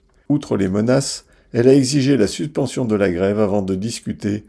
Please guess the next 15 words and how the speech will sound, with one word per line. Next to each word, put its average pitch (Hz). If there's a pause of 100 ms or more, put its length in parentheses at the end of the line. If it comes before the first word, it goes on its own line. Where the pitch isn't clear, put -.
(180)
refusé 127
de 113
négocier 110
avec 101
l'Assemblée 92
des 98
grévistes, 95
représentée 101
par 98
les 95
syndicats 95
présents 104
dans 92
la 87
grève 90